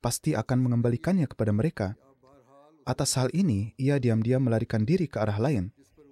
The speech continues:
Sangat disayangkan bahwa orang yang diajak bicara dengan kata-kata ini sendiri memahami maknanya bahwa Rasulullah sallallahu alaihi wasallam tidak menyukai tindakannya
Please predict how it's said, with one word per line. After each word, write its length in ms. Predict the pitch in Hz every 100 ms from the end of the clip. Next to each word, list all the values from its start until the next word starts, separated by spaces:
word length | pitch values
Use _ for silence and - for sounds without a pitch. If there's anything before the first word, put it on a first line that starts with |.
| 131 _ 135 _ _ _ -
Sangat 320 | - 151 147
disayangkan 800 | 127 - 120 175 185 95 104 - _ _ _ -
bahwa 240 | 120 120 117
orang 240 | 135 147
yang 220 | 135 113 107
diajak 340 | 123 127 120
bicara 560 | 120 - 131 156 95 - -
dengan 240 | 120 117 107
kata-kata 480 | 170 - 139 120
ini 160 | 110 113
sendiri 560 | 110 113 160 170 95 98 _ _ - -
memahami 460 | 113 113 120 160 143
maknanya 580 | 135 135 170 165 87 - _ _ _ -
bahwa 320 | 120 120 117
Rasulullah 400 | - 131 139 147
sallallahu 400 | - 120 117 120
alaihi 140 | 113 117
wasallam 320 | 135 131 135
tidak 240 | 117 101
menyukai 480 | 107 113 110 123 135
tindakannya 640 | - 120 110 165 196 98